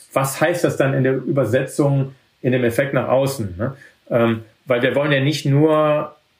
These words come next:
äh, die Digitalindustrie klimaneutral machen, sondern wir wollen, äh, natürlich noch Impact haben, weil letztendlich reicht das nicht, wenn wir das tun, sondern das muss, die ganze Welt muss, äh, mitmachen und das auch tun. Ähm,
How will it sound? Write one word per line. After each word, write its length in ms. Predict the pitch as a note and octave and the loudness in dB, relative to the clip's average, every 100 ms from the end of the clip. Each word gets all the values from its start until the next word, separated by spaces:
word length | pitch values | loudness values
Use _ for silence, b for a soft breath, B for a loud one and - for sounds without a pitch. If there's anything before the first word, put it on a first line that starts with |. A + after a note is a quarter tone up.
| _ _ | _ _
äh, 320 | C#3+ B2+ B2+ | -2 0 0
die 280 | A#2 A#2 A2+ - - | 0 -4 -6 -10 -4
Digitalindustrie 1300 | A#2 A2 A#2+ A2+ D#3+ D#3 D#3+ - - D#3+ D#3+ D#3+ - - - | -4 -2 0 0 2 0 -2 -4 -2 0 0 -2 -6 -16 -8
klimaneutral 720 | D#3 D3+ D3 C#3 C#3 C3+ C#3+ | -4 -2 0 -2 0 0 0
machen, 360 | C#3+ C#3 C#3+ B2 | 0 0 -2 0
sondern 420 | B2 A#2+ A#2+ A#2 | 0 0 0 0
wir 180 | A2+ A2+ | 0 2
wollen, 400 | B2 B2 B2 B2 | 2 0 0 -2
äh, 260 | A#2 A#2 | 0 0
natürlich 300 | A2+ A#2 A#2 | -2 -2 -2
noch 120 | A#2 | -2
Impact 280 | D#3+ D3 A#2+ | -2 -2 0
haben, 160 | A2+ A2 | 0 2
weil 100 | A2 | 2
letztendlich 500 | A2+ B2+ A2+ A2 - | 0 2 0 0 -2
reicht 200 | C3+ C3+ | 0 0
das 120 | A2+ | -2
nicht, 160 | A#2+ A2+ | -2 -2
wenn 140 | G#2+ | 0
wir 80 | A2 | 0
das 200 | A2 - | -2 -2
tun, 260 | A2 C3+ | -2 0
sondern 200 | B2 A2 | 0 2
das 140 | G#2+ G#2+ | 0 0
muss, 180 | A2+ - | -4 -2
die 120 | A#2+ | 0
ganze 260 | B2+ C3+ | 0 2
Welt 380 | B2 B2+ B2+ - - | 2 2 -2 -8 -4
muss, 320 | A2+ - - - - - - | -4 -4 -14 -20 -18 -8 0
äh, 140 | A#2 | 2
mitmachen 460 | D3 - G#2 G#2 G#2 | 2 2 0 0 -2
und 40 | |
das 140 | G#2+ | 0
auch 180 | C3+ C3+ | 0 -2
tun. 320 | - G#2+ C#3+ b b b b b _ - | 0 0 0 b b b b b _ -4
Ähm, 280 | B2+ A2+ | 0 0